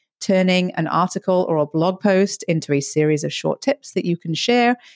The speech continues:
in a carousel post or in a reel. Um, you can transform those client testimonials that you have on your website into perhaps some eye-catching graphics, or you can even repurpose video clips from an on-demand uh, video library,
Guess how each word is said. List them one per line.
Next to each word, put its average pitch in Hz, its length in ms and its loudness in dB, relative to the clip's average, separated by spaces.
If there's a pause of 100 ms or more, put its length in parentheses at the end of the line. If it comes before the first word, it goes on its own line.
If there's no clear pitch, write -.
(160)
in 190 80 -2
a 277 60 -2
carousel 170 680 -2
post 233 560 0
or 143 160 0
in 139 80 -4
a 135 80 -8
reel. 226 560 2 (400)
Um, 160 300 2
you 160 180 -2
can 160 160 -4
transform 170 640 0
those 156 160 0
client 156 320 0
testimonials 202 680 2
that 156 100 -4
you - 80 -4
have 151 280 -4
on 254 200 2
your 254 140 4
website 226 560 2
into 160 500 0
perhaps - 400 -8
some 151 160 -10
eye-catching - 680 -8
graphics, 208 680 -2 (400)
or 254 480 4
you 214 100 0
can 214 140 -2 (100)
even 233 300 2 (100)
repurpose 175 640 0
video 208 400 2
clips - 540 -2 (260)
from 180 160 0
an 185 160 0
on-demand 185 680 2 (320)
uh, 165 160 0
video 240 280 2
library, 147 560 0